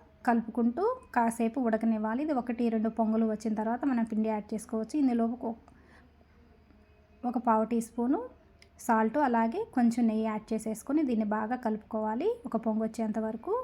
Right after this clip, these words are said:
ఉండలు కట్టకుండా చక్కగా మెదుపుకోవాలి. ఇలా మెదుపుకొని ఇలా పొంగు, బాగా పొంగు వస్తుంది అన్న టైంలో మనం రాగి ముద్ద, రాగి ముద్ద కోసం రెండు కప్పుల రాగి పిండిని అయితే వేసుకొని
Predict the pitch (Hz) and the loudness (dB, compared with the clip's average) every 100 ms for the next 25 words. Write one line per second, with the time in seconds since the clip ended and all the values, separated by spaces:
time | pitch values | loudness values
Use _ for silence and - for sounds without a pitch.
0 | 370 226 214 214 214 - - 226 285 226 | 0 2 0 -2 -6 -6 -4 -2 -2 -6
1 | - 226 226 214 208 - 226 220 233 392 | -6 -2 0 0 -6 -6 -4 -2 -2 -2
2 | 494 - - - - - - - - - | -6 -10 -20 -20 -20 -20 -20 -20 -20 -20
3 | - - - - - - - - - - | -20 -20 -20 -20 -20 -20 -20 -20 -20 -20
4 | - - 240 240 226 214 - 247 330 320 | -20 -8 0 4 4 2 0 2 2 4
5 | 254 247 226 226 240 220 233 220 233 240 | 2 4 4 6 4 2 2 4 2 2
6 | 226 233 226 - 226 226 233 226 214 214 | 2 4 2 0 0 2 2 0 0 -2
7 | 220 226 370 508 - - - 233 226 269 | 0 2 0 -2 -8 -20 -6 0 2 2
8 | 240 220 233 220 214 196 208 220 214 233 | 2 2 2 2 0 -4 -4 -2 2 2
9 | 214 220 226 214 320 269 233 226 226 233 | 2 0 -4 -2 -2 2 2 2 -2 0
10 | 262 440 480 - - - 226 226 233 220 | 0 -2 -4 -14 -12 -2 2 4 4 2
11 | 220 220 226 226 226 - 233 392 | 2 0 0 0 0 -2 0 0